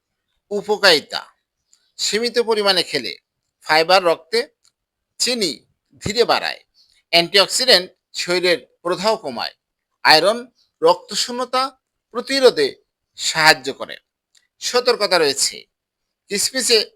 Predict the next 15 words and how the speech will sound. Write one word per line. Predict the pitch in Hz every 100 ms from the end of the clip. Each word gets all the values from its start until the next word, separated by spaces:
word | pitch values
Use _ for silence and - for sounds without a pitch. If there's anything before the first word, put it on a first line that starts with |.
| _
চিনির | - 214 214 180
পরিমাণ | 196 190 175 - 160
অনেক | 160 135 151
বেশি, | 147 208 254 _ _ _ _ _ 196
প্রতি | 208 220 208 - _ -
টেবিল | 180 190 254 247 _ _ -
চামচে | 214 220 226 214
প্রায় | 202 190 - _ _ _ _ _ _ _ 165
দশ | 180 -
থেকে | 240 240 240 _ _ _
পনেরো | 185 185 160 131
গ্রাম | 123 101 _ _ _ -
চিনি | 254 226 143
থাকে। | 113 - - _ _ _ _ _ _ _ _ _ _ 143
বেশি | 175